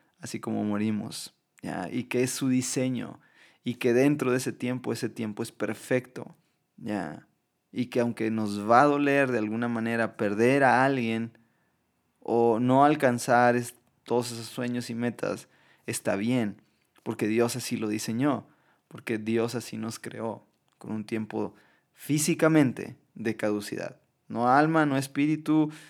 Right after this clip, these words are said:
ya, eso no lo sé. <laughs> Pero físicamente tenemos un tiempo de caducidad.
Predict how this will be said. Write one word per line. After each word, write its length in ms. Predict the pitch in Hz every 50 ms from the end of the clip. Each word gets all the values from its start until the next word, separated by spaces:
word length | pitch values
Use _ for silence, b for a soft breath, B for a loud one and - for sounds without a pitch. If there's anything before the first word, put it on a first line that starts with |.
| B B B B
ya, 220 | - 135 139 127 113
eso 160 | 110 - 127
no 100 | 120 120
lo 100 | 113 113
sé. 280 | - - - - - - - -
<laughs> 760 | - - - 143 131 - 117 - _ _ _ _ _ _
Pero 200 | - 123 120 123
físicamente 920 | - - 165 180 170 - - - - 151 147 147 135 127 - - - - - _ _ _ _ _
tenemos 340 | 117 113 117 123 123 120
un 120 | 123 123 120
tiempo 500 | - - 117 113 110 - 104 - - - _ -
de 140 | - 113 -
caducidad. 540 | - 107 107 104 - - - - 139 -